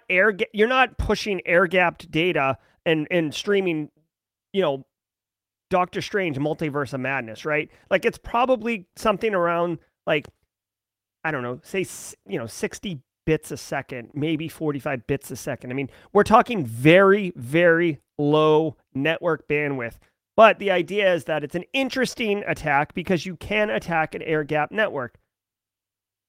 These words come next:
So that, that's, that's all there is to it. Um, it's cool. Obviously, as they said, the workaround is to put electrical tape over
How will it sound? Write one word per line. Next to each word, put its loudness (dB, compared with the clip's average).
So -4
that, 2
that's, 4
that's 2
all 6
there 0
is -2
to -2
it. -8
Um, -4
it's 0
cool. -2
Obviously, 2
as 2
they 4
said, 0
the 2
workaround 2
is -4
to -8
put -2
electrical -2
tape -8
over -2